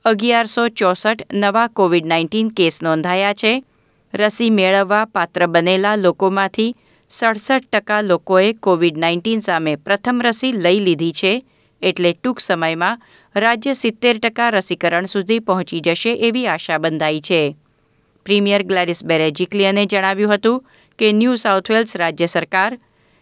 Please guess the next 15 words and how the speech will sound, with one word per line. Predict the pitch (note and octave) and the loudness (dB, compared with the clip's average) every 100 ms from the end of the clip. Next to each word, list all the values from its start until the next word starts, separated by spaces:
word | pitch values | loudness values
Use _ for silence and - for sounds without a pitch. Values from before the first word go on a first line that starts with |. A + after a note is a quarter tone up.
| _ | _
એંશી | A#3+ A#3+ C#4 | 0 2 0
ટકા | C4+ B3+ B3 | -2 0 0
રસીકરણ | A#3+ G3+ G#3+ A3 A3 A3 A#3 | 2 0 0 0 0 2 0
લક્ષ્ય | F#3+ F#3 G#3 - | 0 0 0 0
સુધી | A3+ A#3 G#3 A3+ | 0 0 0 -2
પહોંચવા | A3+ F3+ F#3 G3 G3+ A#3+ C4+ _ _ _ | -2 0 0 0 0 -2 -6 _ _ _
અને | F#3+ F3+ | 0 0
ક્રિસમસ | F3 A3 A3 B3+ A#3+ | 0 -4 -2 -4 0
સુધીમાં | G#3 F3 F3+ F#3+ A3+ - _ _ | -2 0 0 0 -4 -10 _ _
આંતરરાષ્ટ્રીય | F3+ D#3+ E3 F3 A3 A3 B3+ B3+ | -4 -2 -2 0 -2 -2 -2 0
મુસાફરી | G#3+ G3 A3 G3+ A3 B3+ | 2 0 -2 -2 -2 -2
શરૂ | - G3 E3+ | -2 -2 -2
કરવા | D3+ E3+ E3 A#3 | 0 -2 0 -2
આતુર | - F#3 - E3+ D3+ | -2 -4 -4 -4 -4
છે. | - E3 D3 | 0 0 0